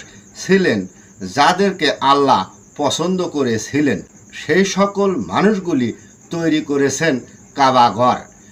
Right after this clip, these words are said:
এখন মুসলিমরা যদি সূর্য অস্তর দিকে পূজা করেন, ধর্ম হয়, তাহলে চন্দ্র পূজা, সূর্য পূজা করলে সেটা ধর্ম হয়ে যায়। আর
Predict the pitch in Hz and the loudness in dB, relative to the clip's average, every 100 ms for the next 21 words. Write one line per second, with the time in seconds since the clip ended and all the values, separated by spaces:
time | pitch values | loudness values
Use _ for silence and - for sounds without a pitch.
0 | - - 175 175 190 117 - - 101 135 | -6 0 0 2 0 0 -6 -8 -2 0
1 | 143 - 202 220 220 185 143 120 139 180 | -2 2 2 4 4 2 0 -2 -2 -2
2 | - - - 156 147 131 139 - - 113 | -8 -18 -6 -2 -2 -2 -4 -4 -6 -6
3 | - 196 208 165 160 117 117 - - - | -4 -2 -2 -2 -4 -2 -4 -6 -20 -6
4 | 151 135 131 120 - 120 131 151 87 - | -2 2 2 2 -2 0 2 2 0 -8
5 | - - - - - 95 104 135 156 170 | -20 -20 -20 -20 -20 -14 0 4 4 2
6 | 170 147 - 131 147 113 107 - - - | -2 -4 -6 4 4 4 0 -10 -20 -20
7 | - - - 240 226 220 143 123 131 - | -20 -20 0 4 6 4 2 0 -2 -10
8 | - - 175 170 165 160 - 151 143 143 | -10 -4 -2 -2 -2 -2 -2 -2 2 2
9 | 127 - - - - 151 160 139 143 135 | 2 -6 -20 -20 -6 -2 0 0 -2 -2
10 | 131 123 127 117 - - - - - 180 | -2 2 2 2 -4 -20 -20 -12 -2 2
11 | 151 117 120 - - - 156 147 131 110 | 2 0 -2 -6 -14 -4 -2 0 0 0
12 | - 92 120 127 151 139 120 135 120 104 | -4 -8 0 2 2 0 0 0 0 -2
13 | 92 - - - - - - - - 139 | -4 -6 -18 -20 -20 -20 -20 -20 -4 4
14 | 165 131 | 6 6